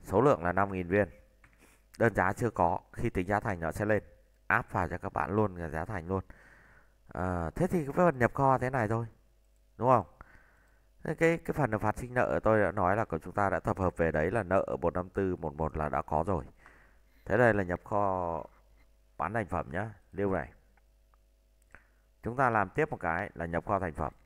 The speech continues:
Thế nhập kho thành phẩm là nhập kho cái gì? Cái gạch mộc đặc này thì nó sản xuất ra cái gạch đặc A này. Ờ, chúng ta chọn kho là một năm lăm. Chúng ta nhập kho thành phẩm á, bán thành phẩm được năm nghìn viên thì chúng ta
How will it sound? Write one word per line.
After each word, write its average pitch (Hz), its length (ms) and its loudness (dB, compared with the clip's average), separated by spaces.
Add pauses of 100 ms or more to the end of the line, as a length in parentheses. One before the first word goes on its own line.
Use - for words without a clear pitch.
(920)
Thế 151 160 -2
nhập 135 160 0
kho 123 180 6
thành 98 140 -2
phẩm 78 220 2
là 78 120 -2
nhập 80 200 -4
kho 101 180 2
cái 104 80 0
gì? 92 160 -4 (500)
Cái 117 100 -4
gạch 113 280 0
mộc 95 260 2
đặc 95 260 -2
này 87 380 -2
thì 87 120 -12
nó 82 160 -2
sản 78 200 -6
xuất 113 160 -4
ra 104 140 0
cái 92 140 -8
gạch 92 200 -6
đặc 78 180 -4
A 90 320 -4 (400)
này. 76 220 -4 (840)
Ờ, 76 180 -4
chúng 82 180 -10
ta 98 180 -2
chọn 67 280 -4
kho 95 300 2
là 82 100 0
một 78 120 -4
năm 82 160 -4
lăm. 92 200 0 (1000)
Chúng 104 160 -8
ta 120 180 4
nhập 107 220 4 (100)
kho 117 600 6
thành 87 180 -2
phẩm 76 340 0
á, 104 140 -4 (460)
bán 87 220 -2
thành 120 140 -4
phẩm 80 200 -2
được 78 200 -2
năm 101 220 -2
nghìn 92 180 -4
viên 98 240 2
thì 95 120 -8
chúng 92 160 -8
ta 92 360 -2